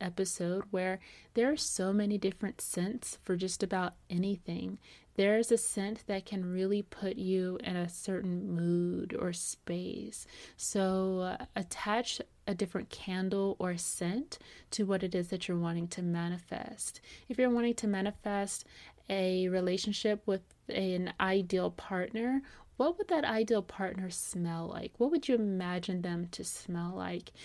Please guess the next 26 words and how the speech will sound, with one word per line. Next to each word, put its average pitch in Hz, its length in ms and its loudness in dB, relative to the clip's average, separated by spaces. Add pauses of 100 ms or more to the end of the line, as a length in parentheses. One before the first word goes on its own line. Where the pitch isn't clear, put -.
(160)
And 214 320 4
I - 60 4
promise 208 400 2
you 214 80 6
there's 190 260 4
a 190 80 2
candle 175 600 0
for 175 420 2
it. - 420 2 (360)
<laughs> - 680 -4
If 226 320 10
you 220 560 6 (100)
want 208 420 0
to 226 120 -2
imagine 185 920 0 (180)
having 208 640 6
a 190 100 0
new 185 200 2
home, 180 680 -2 (380)
then 226 180 4
what 285 180 2
would 359 160 2
that 233 140 4
home 226 320 0
smell 180 800 0
like? - 420 -2